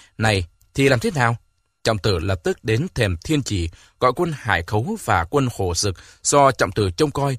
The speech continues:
đến ngồi la liệt ở thềm, sai hát, mấy cô hát long ngâm. Mọi người đều ngạc nhiên, kéo nhau đến xem, cung điện mới giãn người, bèn rước linh cữu đi được.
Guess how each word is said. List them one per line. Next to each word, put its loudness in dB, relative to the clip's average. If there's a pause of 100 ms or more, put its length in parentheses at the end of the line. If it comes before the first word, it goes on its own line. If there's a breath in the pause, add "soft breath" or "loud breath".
(220 loud breath)
đến 0
ngồi 0 (140)
la -2
liệt -2
ở -4
thềm, -2 (300)
sai 4
hát, -6 (340 soft breath)
mấy 2
cô 0
hát -6 (180)
long 2
ngâm. 2 (600)
Mọi 6
người 2
đều 0
ngạc -2
nhiên, -4 (260)
kéo 2
nhau 0
đến -2
xem, 0 (300)
cung 2
điện 0
mới 0
giãn 4
người, -2 (280 soft breath)
bèn 4
rước -2
linh -2
cữu -6
đi -2
được. -2